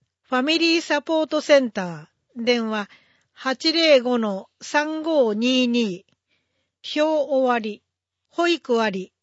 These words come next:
生後四ヶ月以上。定員は各会場により異なります。要予約。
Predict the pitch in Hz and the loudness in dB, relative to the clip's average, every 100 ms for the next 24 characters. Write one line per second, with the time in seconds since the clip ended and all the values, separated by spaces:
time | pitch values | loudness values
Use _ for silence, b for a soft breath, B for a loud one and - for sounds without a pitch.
0 | _ - - 320 330 320 302 311 320 311 | _ -10 0 2 2 0 0 -2 0 -2
1 | 285 311 - 277 240 214 180 190 _ _ | 0 -2 -2 -2 -2 -2 -4 -10 _ _
2 | _ _ _ _ _ 311 320 330 320 302 | _ _ _ _ _ 0 0 2 -2 -2
3 | 294 277 269 _ 320 320 285 247 277 302 | -2 -4 -6 _ -4 -2 -4 -2 0 0
4 | 269 320 311 302 294 277 269 269 254 262 | 0 -2 -2 0 4 4 2 -2 2 4
5 | 254 226 208 208 - - _ _ _ _ | 2 0 -2 -6 -8 -16 _ _ _ _
6 | _ 247 285 311 226 208 220 226 214 - | _ -2 0 2 2 2 0 0 -2 -10
7 | 202 | -12